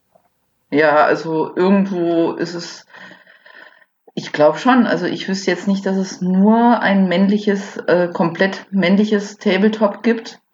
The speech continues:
oder auch nur ein komplett weibliches, also jetzt mit nur weiblichen Miniaturen oder irgendwie sowas. Aber ich muss auch ganz ehrlich sagen, ich finde es halt persönlich auch,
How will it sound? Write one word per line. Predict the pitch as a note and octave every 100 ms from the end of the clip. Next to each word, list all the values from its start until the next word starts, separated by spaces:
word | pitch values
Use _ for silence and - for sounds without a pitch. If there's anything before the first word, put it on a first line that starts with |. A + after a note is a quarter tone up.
| _ _ - - _ _ _ -
oder | F3 F#3 F3+ F3 - -
auch | E3 E3+
nur | F3+ F3+
ein | - F3 F3
komplett | F3+ - E3+ E3+
weibliches, | E3 E3+ E3+ E3 D#3+ C#3+ -
also | - D3 D3
jetzt | D3 D3 D#3
mit | D3+ D#3 D#3+ -
nur | E3 E3 D#3
weiblichen | D3+ D3+ D#3 D#3 E3
Miniaturen | D#3 D#3 D3+ D3 D#3+ C#3+
oder | - B2+
irgendwie | - C3+ C#3 - C#3
sowas. | C3+ A#2+ A2 - - _ _ _ _ _ _ _ _ _ _ _ _ _ _ - - -
Aber | F3
ich | E3+ F3+
muss | G3+
auch | G3+ -
ganz | F#3+ G3
ehrlich | - F#3+ -
sagen, | F3+ F#3 G3 -
ich | -
finde | F#3+ G3+
es | G3+
halt | G3+ F#3 - - _ _ _ _ _ _ _
persönlich | - G3 G#3 A3 A3 -
auch, | G3+ -